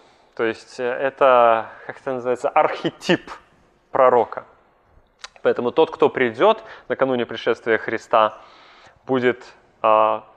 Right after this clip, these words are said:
великим пророком. И Иисус Христос потом сам свидетельствует об, о-, об Иоанне, что из рождённых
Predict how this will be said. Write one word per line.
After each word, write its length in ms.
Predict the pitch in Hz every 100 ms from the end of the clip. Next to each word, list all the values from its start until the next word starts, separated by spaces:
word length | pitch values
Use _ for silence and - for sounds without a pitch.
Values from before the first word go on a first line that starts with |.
| _ -
великим 440 | 123 151 185 165
пророком. 520 | 147 143 147 117 - - _ _ _ _ -
И 220 | - 107 101
Иисус 240 | - 156
Христос 320 | 175 - 170
потом 200 | - 165
сам 200 | 147 190
свидетельствует 600 | - 143 113 110 - 107
об, 60 | 110 -
о-, 680 | - 110 104 107 - - -
об 120 | 110
Иоанне, 340 | 113 110 123 127
что 200 | - 113
из 120 | 104
рождённых 680 | 110 104 110 131 123 -